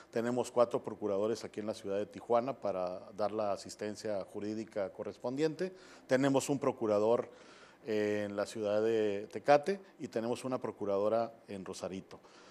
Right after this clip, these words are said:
Es decir, tenemos a seis procuradores en la zona costa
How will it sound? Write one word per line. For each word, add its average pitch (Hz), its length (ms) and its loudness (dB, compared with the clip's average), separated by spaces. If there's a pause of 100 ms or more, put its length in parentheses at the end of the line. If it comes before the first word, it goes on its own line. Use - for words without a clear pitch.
(100)
Es 127 80 -2
decir, 131 260 -2
tenemos 120 380 -2
a 98 60 -4
seis 117 180 -4
procuradores 113 840 -4
en 107 140 -12
la 95 60 -10
zona 123 280 -6
costa 156 400 4